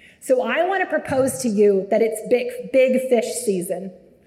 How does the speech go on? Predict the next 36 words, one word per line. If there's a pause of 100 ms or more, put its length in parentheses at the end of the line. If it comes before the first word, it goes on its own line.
(380)
The
impossible
is
now
possible
as
you
lean
into
your
good
daddy
God's
heart
and
gain
his
perspective. (600)
Sometimes,
like
Gideon
in
Judges
six, (300)
we
can
get
stuck
in
our
circumstances
and
we
can't
see
clearly.